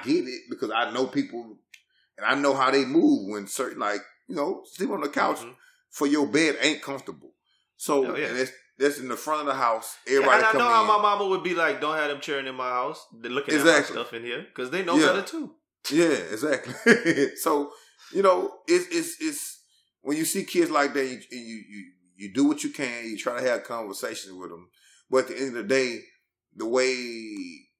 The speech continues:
Speaker 1: uh, I think, I think the way the school system kinda failed kids of that, of that nature,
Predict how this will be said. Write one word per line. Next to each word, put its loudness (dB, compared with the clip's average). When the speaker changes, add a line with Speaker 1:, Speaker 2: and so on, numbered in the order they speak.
Speaker 1:
uh, -2
I -4
think, -10
I -4
think -10
the -6
way -4
the -6
school -2
system -14
kinda -8
failed -6
kids -6
of -8
that, -4
of -18
that -8
nature, -10